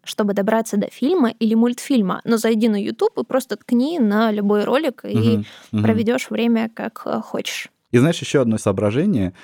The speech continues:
Speaker 2: которое пришло в голову, когда я думал, почему раньше боевики, а щас супергеройские фильмы. Я не знаю, может быть, это фигня, то, что мне пришло в голову, но у меня есть такая теория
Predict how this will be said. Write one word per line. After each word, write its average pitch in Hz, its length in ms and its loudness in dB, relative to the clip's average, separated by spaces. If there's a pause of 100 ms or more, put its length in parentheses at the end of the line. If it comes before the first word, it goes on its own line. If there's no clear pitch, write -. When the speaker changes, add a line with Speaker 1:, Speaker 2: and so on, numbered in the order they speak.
(120)
Speaker 2:
которое 101 280 2
пришло 101 320 -2
в 107 60 -8
голову, 104 380 2
когда 95 280 -2
я 95 100 4
думал, 101 300 2
почему 98 360 0
раньше 95 300 0
боевики, 95 560 2
а 110 80 2
щас - 180 -6
супергеройские 98 640 -2
фильмы. 202 360 2 (400)
Я 208 140 4
не 220 100 4
знаю, 120 200 4
может 160 200 0
быть, 139 140 -6
это 120 140 -6
фигня, 98 360 0
то, - 120 -12
что - 140 -6
мне 85 120 0
пришло - 280 -4
в 87 60 -2
голову, 147 460 0 (240)
но 139 360 4 (140)
у 104 60 -10
меня 123 220 2
есть 135 220 -2
такая 110 300 0
теория 131 540 0